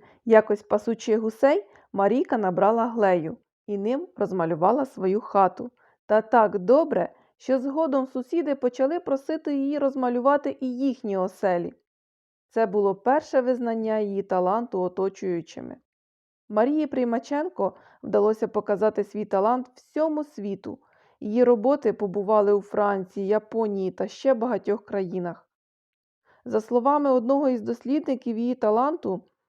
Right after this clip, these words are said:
доробок художниці складає біля тисяча триста шістдесяти творів. Сюжети картин іноді здаються простими, але в них закладений глибокий сенс. Коли читаєш підписи до картин,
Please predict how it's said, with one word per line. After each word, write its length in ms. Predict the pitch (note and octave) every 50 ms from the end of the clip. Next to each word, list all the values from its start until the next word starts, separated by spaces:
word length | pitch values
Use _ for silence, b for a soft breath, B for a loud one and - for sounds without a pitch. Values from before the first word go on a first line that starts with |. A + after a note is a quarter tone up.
| _ _ _ _ _ _ _ -
доробок 480 | A3 A3 A#3+ C4 C4+ A3+ B3 - -
художниці 500 | - A#3+ G#3 C#4 C#4+ D4+ C#4+ A#3 - G3
складає 540 | - - - G#3+ G#3 F3+ G#3+ G#3+ G#3 G#3 G3+
біля 260 | F3 G#3+ G3+ G3+ G3
тисяча 420 | F#3+ - B3 B3+ - C4 - A#3 A3
триста 340 | - G#3+ G#3+ G#3 - A3
шістдесяти 580 | G#3+ - G3 F#3 F#3 F#3 F#3 - - - G3+ G3+
творів. 480 | G3+ - F3+ G3+ F3+ F#3 F3+ F3 E3+ - _ _ _ _ _ _ _ _ _ _ _ _ _ _ _ _ _ _ _ _ _ _ _ _ _ -
Сюжети 420 | A3 G#3+ G3+ A#3+ B3+ B3 - A#3
картин 500 | - A#3 G#3+ - - - C4 C#4+ C#4+ - -
іноді 360 | G3 G3 G3 F#3+ E3+ - G3
здаються 460 | F3 - G3 F#3+ G3+ G#3+ G#3 A3 F#3+
простими, 640 | F#3 - - F#3+ - _ - G#3 F#3+ F3 E3+ E3 - - _ _ b b b b b b b
але 220 | G3 G3 F#3 F3
в 80 | D#3+ F3
них 240 | G3 A#3+ C4+ E4
закладений 600 | B3 C4 A#3 - A#3 A#3 A3+ G3 G#3+ G#3 G#3 G#3
глибокий 560 | A3 A#3 G3+ F3+ E3 E3 F#3+ G3 G3 - G3 F3+
сенс. 400 | - - - F#3+ F3 E3 E3 - _ _ _ _ _ _ _ _ _ _ _ _ _ _ _ _ _ _ _ _ _ _ _ _ _ _ _ _ _ _ _ _
Коли 260 | _ - A3 A3 A3+ A3+
читаєш 500 | - B3 A#3+ - A#3+ A#3 A#3 A#3 A#3 -
підписи 560 | - B3 B3 A#3+ - - A3+ A3+ A3+ A#3 G#3+
до 120 | G3 A3
картин, 560 | A3 - A3+ A#3+ - - D4 C#4+ D#4+ F#4+ G4